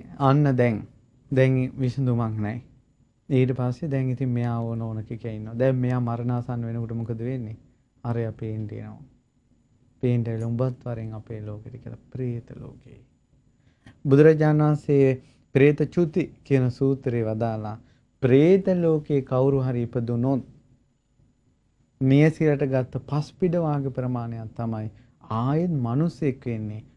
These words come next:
ප්‍රේතයන්ගෙමුත් ආ ඒ වාගේ ප්‍රමාණයක් ආයෙ උපදින්නේ ප්‍රේත ලෝකේ. නැත්තම් තිරිසන් ලෝකේ. ආය පොළොව වාගේ ප්‍රමාණයක් නිරේට වැටෙනවා ප්‍රේත ලෝකෙන්.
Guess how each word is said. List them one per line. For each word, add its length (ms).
ප්‍රේතයන්ගෙමුත් 1200
ආ 180
ඒ 180
වාගේ 440
ප්‍රමාණයක් 600
ආයෙ 320
උපදින්නේ 580
ප්‍රේත 380
ලෝකේ. 440
නැත්තම් 440
තිරිසන් 500
ලෝකේ. 440
ආය 340
පොළොව 340
වාගේ 300
ප්‍රමාණයක් 460
නිරේට 360
වැටෙනවා 360
ප්‍රේත 360
ලෝකෙන්. 380